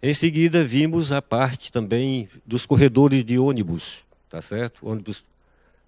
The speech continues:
transporte coletivo. Já fizemos uma série de intervenções com a, a, o cuidado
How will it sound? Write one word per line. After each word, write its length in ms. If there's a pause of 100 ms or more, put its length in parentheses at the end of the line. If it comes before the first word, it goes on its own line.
(140)
transporte 460
coletivo. 640 (240)
Já 160
fizemos 400
uma 160
série 320
de 80
intervenções 840 (2250)
com 440
a, 500
a, 40
o 120
cuidado 760